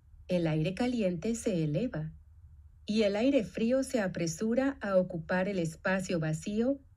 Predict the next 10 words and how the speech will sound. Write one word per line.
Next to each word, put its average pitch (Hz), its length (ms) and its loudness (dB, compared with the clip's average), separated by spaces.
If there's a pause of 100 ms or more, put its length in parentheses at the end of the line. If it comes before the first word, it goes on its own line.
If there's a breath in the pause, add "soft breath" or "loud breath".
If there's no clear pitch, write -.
que 233 160 2
deja 269 400 2
el 165 160 4
aire 156 320 0
caliente. 151 680 -2 (880)
Y 220 140 0
como 185 260 0
la 165 220 0
tierra 190 400 0
gira, 185 480 -2